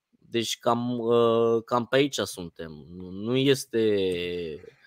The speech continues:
Și un jucător, da, că uitasem de Gavrilă, că e, e mai ușor să uiți de Gavrilă, pentru că e un jucător care nu,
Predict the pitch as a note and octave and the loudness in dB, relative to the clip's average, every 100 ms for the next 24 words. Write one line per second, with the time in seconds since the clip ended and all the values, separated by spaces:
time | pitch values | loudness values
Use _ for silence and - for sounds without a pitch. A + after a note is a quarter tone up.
0 | _ - B2+ C3 C3+ D#3 C#3+ C#3 C3+ - | _ -4 -2 0 0 0 -2 -2 -2 2
1 | C#3 B2 - G2+ F2+ - E2 G2 - F2 | 0 -2 -6 -8 -8 -8 -8 -8 -8 -12
2 | E2+ E2 E2+ G2 F#2 F2 F2 - _ B1 | -12 -12 -10 -8 -8 -10 -12 -14 _ -20
3 | E2+ F2+ F2+ F2+ F2 - D3 - F#2+ F#2 | -14 -10 -10 -8 -8 -2 -2 -2 -4 -4
4 | F2+ E2 F2+ - E2+ A#2 C#3 - - D#3 | -8 -8 -8 -8 -6 -4 -4 -6 -8 -10
5 | - D#3 C#3 C3 - - D#3 - C3+ C3+ | -4 -4 -2 -2 -2 0 0 0 0 0
6 | C#3 C#3+ C#3 | -2 -4 -6